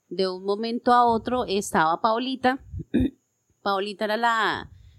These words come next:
la coordinadora del colegio y pues ella en ese tiempo decidió renunciar. Pues yo nunca me imaginé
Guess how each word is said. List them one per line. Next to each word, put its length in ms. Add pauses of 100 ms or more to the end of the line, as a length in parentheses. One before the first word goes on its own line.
(120)
la 160
coordinadora 600
del 160
colegio 580 (580)
y 100
pues 220
ella 540 (880)
en 200
ese 200
tiempo 400
decidió 600
renunciar. 760 (220)
Pues 160
yo 80
nunca 260
me 80
imaginé 520